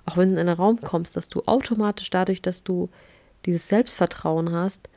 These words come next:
dass andere Menschen diese Energie wahrnehmen und dass du dadurch, ich glaube, es ist einfach eine logische Schlussfolgerung sogar, dass du dadurch viel einfacher an deine Ziele kommst,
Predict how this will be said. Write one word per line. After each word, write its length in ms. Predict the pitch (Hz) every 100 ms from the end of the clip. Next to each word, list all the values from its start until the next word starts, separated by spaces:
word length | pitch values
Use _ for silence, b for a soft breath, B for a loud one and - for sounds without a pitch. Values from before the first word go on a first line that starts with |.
| B B
dass 140 | - -
andere 260 | 220 208
Menschen 260 | 202 196 190
diese 180 | 185 -
Energie 400 | 180 170 180 170
wahrnehmen 420 | 190 208 180 170
und 100 | 170
dass 140 | 175
du 140 | - 170
dadurch, 800 | - 208 240 - 196 247 - - - _ _ -
ich 100 | -
glaube, 200 | 190 196
es 60 |
ist 120 | 196 -
einfach 260 | 196 180
eine 120 | 185
logische 400 | 170 190 202 -
Schlussfolgerung 640 | 175 - 208 185 156 151 151
sogar, 360 | 156 156 170 202 B B B B
dass 140 | - -
du 80 | 175
dadurch 340 | 190 208 -
viel 160 | - -
einfacher 440 | 196 226 202 -
an 60 | 175
deine 220 | 175 175
Ziele 320 | - 240 240
kommst, 500 | 220 190 180 208 -